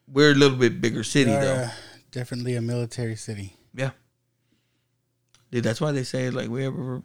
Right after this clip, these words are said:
Speaker 1: fucking really went to war with somebody, like, we're a fucking target.
Speaker 2: <laughs> I was just gonna say that.
Speaker 1: <laughs>
Speaker 2: I was like, "You need, we need to live out in the sticks, or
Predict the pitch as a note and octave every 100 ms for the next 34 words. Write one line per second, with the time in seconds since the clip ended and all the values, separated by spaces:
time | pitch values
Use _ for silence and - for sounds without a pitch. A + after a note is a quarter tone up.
0 | - C#3+ B2+ A#2+ B2 B2+ C3 C3 C3 B2+
1 | B2 C3+ A#2 A2 A#2+ A#2+ A#2 A#2 A2+ F#2
2 | G#2 A2+ B2+ C3+ G#2+ A2+ G2+ - A#2 A2+
3 | A2 - C#3+ C3+ B2 B2+ C3 B2 - A#2
4 | A2 - - - E3 E3 B2+ C3 A#2+ A#2
5 | A#2 C#3 C#3 B2+ C3 C3 B2 B2 A#2 A2+
6 | G#2+ F#2 - A#2+ A2 - A2 G2+